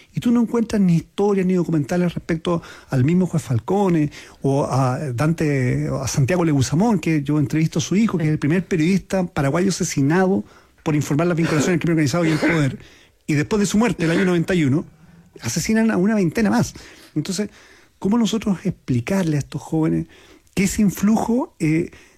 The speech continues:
del crimen organizado, que es tan atractivo, no es el camino correcto ni es el camino social? Y es un desafío que yo lamentablemente no tengo una respuesta, pero siento que es el principal desafío. ¿Y por qué? Porque la medida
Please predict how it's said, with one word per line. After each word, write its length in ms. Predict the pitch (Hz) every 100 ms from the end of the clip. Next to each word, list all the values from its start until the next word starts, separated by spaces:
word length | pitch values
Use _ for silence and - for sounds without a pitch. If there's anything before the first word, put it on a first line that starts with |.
| _
del 160 | 131 131
crimen 160 | 214
organizado, 320 | 185 170 185
que 80 | 151
es 60 | 151 - _
tan 200 | 196 196
atractivo, 720 | 220 214 175 - 180 135 92 -
no 140 | - 147
es 120 | 180
el 100 | 208
camino 540 | - 175 185 160 175 - _ -
correcto 440 | 156 160 165 170
ni 80 | 170
es 100 | 156
el 60 | 160
camino 220 | 147 156
social? 340 | 165 151 147 113 - - - -
Y 80 |
es 60 | 156
un 120 | 202
desafío 500 | 190 170 165 202 202
que 180 | 196 151
yo 120 | 143
lamentablemente 640 | 196 196 175 185 196 190 190
no 120 | 175
tengo 300 | 165 185 202
una 140 | 196
respuesta, 640 | 196 190 - 147 - 190 214 - - - -
pero 160 | 156
siento 240 | 139 202 220
que 60 |
es 60 | 190
el 60 | 170
principal 320 | 156 156 196
desafío. 400 | 180 - 190 131 247 -
¿Y 100 | 143
por 220 | 117 120
qué? 260 | - 190 107 - - _ _ _ _ - -
Porque 240 | 170 -
la 80 | 165
medida 480 | 156 165 202 202